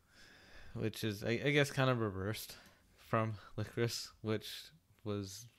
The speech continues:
just much more focused on the fighting part. Um,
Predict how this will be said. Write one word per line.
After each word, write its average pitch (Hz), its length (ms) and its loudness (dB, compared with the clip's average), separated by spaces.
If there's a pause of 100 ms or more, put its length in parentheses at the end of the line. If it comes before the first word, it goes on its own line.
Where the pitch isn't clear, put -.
(120)
just 101 240 -8 (120)
much 98 320 -6
more 92 300 -6
focused 95 360 -8
on 95 120 -6
the 95 60 -8
fighting 98 440 -8
part. 104 300 -4 (400)
Um, 131 500 4